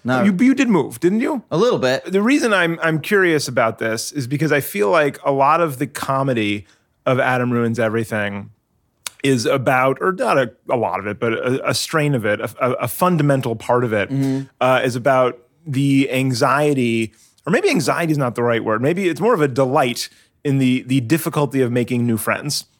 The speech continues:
Speaker 1: Hmm.
Speaker 2: And I wonder if that is something that you feel is, like, a part of you, and that's something that y-, that you have had.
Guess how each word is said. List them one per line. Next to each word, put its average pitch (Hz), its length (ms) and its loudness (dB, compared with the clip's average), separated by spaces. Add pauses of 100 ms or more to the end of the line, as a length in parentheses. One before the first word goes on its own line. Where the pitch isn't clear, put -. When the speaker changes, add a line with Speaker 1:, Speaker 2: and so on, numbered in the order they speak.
(180)
Speaker 1:
Hmm. 185 500 0
Speaker 2:
And - 40 2
I 156 160 4
wonder 175 400 4
if 147 240 0
that 147 240 4
is 143 380 0 (100)
something 135 800 -2
that 135 160 2
you 143 100 0
feel 135 380 0
is, 123 200 -2
like, 120 180 0
a 123 80 0
part - 400 -2
of 110 140 -4
you, 110 380 -2 (260)
and 123 120 -2
that's 127 160 0
something 135 200 0
that 131 200 2
y-, 143 200 -6
that 139 140 2
you 143 280 2
have 123 280 0
had. 120 400 0